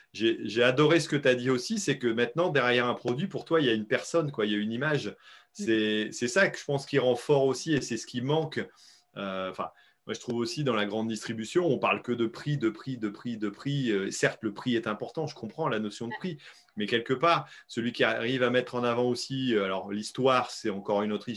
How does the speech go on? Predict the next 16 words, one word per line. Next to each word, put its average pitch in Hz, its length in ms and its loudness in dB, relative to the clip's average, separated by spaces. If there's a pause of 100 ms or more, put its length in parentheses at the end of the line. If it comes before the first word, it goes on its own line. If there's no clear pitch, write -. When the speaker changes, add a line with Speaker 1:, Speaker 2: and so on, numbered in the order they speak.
(140)
Speaker 1:
c'est 107 200 -6
encore 104 300 0
autre 113 200 0
chose, 151 220 -2
parce 113 120 -4
que - 140 -6 (300)
on 101 60 -2
raconte 110 300 0
parfois 123 300 2
des 110 220 -2
histoires 123 320 0
qui - 100 -12
sont 104 160 -6
bien 101 160 -2
gentilles, 110 460 -4
mais, 98 180 -2